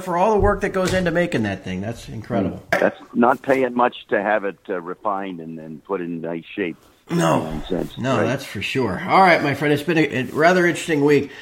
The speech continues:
Speaker 1: Let's start here. Uh, uh, last week, Gary Cohn, Trump's economic advisor, uh, gets shoved out,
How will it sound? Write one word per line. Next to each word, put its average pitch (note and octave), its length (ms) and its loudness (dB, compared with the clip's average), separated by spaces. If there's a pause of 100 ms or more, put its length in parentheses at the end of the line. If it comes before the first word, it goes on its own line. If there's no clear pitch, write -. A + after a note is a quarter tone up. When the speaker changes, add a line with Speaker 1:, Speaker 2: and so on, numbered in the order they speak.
(180)
Speaker 1:
Let's F#3 160 2
start G#3 260 8
here. D#3 400 6 (260)
Uh, C3+ 600 2 (100)
uh, - 80 -12
last E3 720 4
week, A2 360 -4 (300)
Gary F#3 380 6
Cohn, C3 560 2
Trump's D3 640 -2
economic C#3+ 560 2
advisor, G#2+ 560 -2 (420)
uh, A#2 220 4
gets C#3 220 2
shoved D#3+ 440 6
out, - 300 2